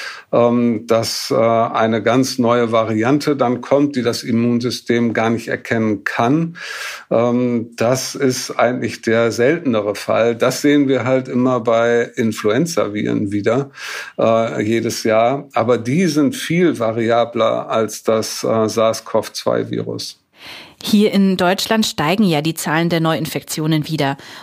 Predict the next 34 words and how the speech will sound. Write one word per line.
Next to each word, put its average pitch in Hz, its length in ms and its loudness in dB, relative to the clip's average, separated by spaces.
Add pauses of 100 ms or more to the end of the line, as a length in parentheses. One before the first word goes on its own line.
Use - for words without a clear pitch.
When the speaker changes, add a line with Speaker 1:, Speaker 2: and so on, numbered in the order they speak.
Speaker 2:
Und 190 160 0 (100)
dagegen 202 420 0
gibt 208 240 -2
es - 300 -2
verhältnismäßig 185 1080 -2
wenig 175 460 0
Todesfälle. 147 640 0 (500)
Das - 220 -4
hatten 175 240 0
wir 170 80 2
ja 170 80 2
schon 170 240 0
in 175 120 0
unserem 156 320 0
ersten 170 440 -2
Teil 143 180 -2
des 147 140 -4
Podcasts - 760 -4
kurz 214 280 0
angeschnitten. - 640 -2 (720)
Können 185 420 2
Sie 185 240 2
als - 200 -2
Fachmann 214 500 0
einschätzen, 190 560 0
ob - 240 -4
das 175 320 -2
vielleicht 175 320 0
an 170 80 0
einer 170 240 0
Mutation 180 460 0
des - 180 -4
Virus 175 300 0
liegt? 254 280 -2